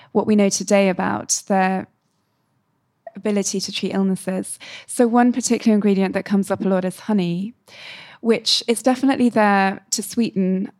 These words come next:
unpleasant tasting medicines. But we also know today that it has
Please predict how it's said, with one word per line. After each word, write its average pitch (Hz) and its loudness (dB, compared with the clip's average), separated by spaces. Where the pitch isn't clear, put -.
unpleasant 190 -2
tasting 180 -4
medicines. 202 -4
But 226 0
we 233 0
also 247 2
know 208 2
today 202 0
that 196 0
it 185 -2
has 185 -2